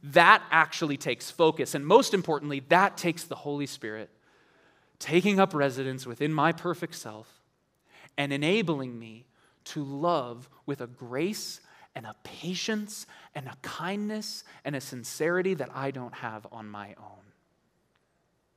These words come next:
But, and ultimately, I think that's the kind of love that changes things.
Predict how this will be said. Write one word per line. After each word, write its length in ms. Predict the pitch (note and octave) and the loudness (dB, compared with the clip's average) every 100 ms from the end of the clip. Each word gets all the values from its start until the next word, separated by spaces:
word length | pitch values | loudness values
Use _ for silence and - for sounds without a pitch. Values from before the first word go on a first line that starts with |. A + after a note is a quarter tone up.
| _ _ _ _ _ _ _ _ _ _ _ _ - _ _ | _ _ _ _ _ _ _ _ _ _ _ _ -20 _ _
But, 120 | F3+ | 0
and 100 | D#3+ E3 | 0 0
ultimately, 680 | G3+ B3 A#3 F#3+ A#2+ A#2 A#2+ - _ _ _ _ _ _ _ _ _ _ _ _ _ _ - | 2 2 2 -4 -4 -12 -14 -20 _ _ _ _ _ _ _ _ _ _ _ _ _ _ -4
I 80 | E3 | -2
think 320 | - D4+ - - _ - C3 | 2 0 0 -16 _ -20 0
that's 300 | D3+ F3 F3 | 6 6 4
the 100 | - | 0
kind 240 | - C#3+ A#2+ | 0 -2 -2
of 60 | |
love 240 | A#2 A2+ A2+ | -4 -6 -8
that 120 | G#2 | -12
changes 480 | - C3 A2+ G#2+ - | -10 -10 -10 -14 -14
things. 460 | E2+ F#2 G#2+ - | -14 -16 -20 -20